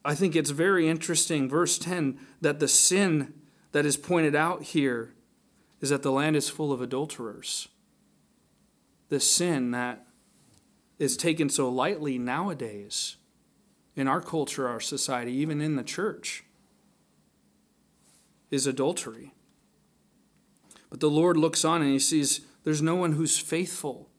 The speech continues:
in even these basic covenants that are to be for love towards one another, even in these basic things.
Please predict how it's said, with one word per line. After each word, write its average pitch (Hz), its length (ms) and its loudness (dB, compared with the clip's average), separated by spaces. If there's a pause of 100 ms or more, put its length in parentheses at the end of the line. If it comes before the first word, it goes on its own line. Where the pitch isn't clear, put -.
(160)
in 160 160 4
even 165 340 2
these 151 180 2
basic 165 760 0 (760)
covenants 180 840 2 (760)
that 143 140 2
are 139 100 2
to 143 120 -4
be 151 160 2
for 147 180 0
love 139 540 0
towards 143 380 -2
one 143 180 -4
another, 135 520 -4 (360)
even 160 240 4
in 156 120 4
these 147 180 4
basic 156 440 0
things. 156 680 -4